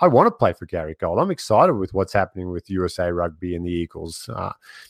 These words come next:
you know, it's, it's a good time to be involved with the squad. He's already got a professional contract overseas. He doesn't have to worry about that.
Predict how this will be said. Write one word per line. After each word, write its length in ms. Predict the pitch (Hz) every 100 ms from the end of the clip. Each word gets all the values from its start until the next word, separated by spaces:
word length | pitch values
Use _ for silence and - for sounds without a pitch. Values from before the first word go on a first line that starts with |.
| _
you 120 | 110
know, 80 | 113
it's, 160 | 151 170
it's 180 | 147
a 40 | 123
good 240 | 107 139
time 240 | - 131 127
to 60 |
be 80 | 120
involved 380 | 123 110 120 110
with 100 | 110
the 100 | 113
squad. 380 | - 117 139 92
He's 140 | 92
already 300 | 120 120 113
got 140 | 107
a 40 | 95
professional 480 | - - 95 - 85
contract 500 | 90 90 87 80 -
overseas. 520 | 85 - 98 147 127
He 60 |
doesn't 160 | 92 82
have 100 | 78
to 80 | 87
worry 140 | 85
about 260 | 85 85 -
that. 220 | 98 113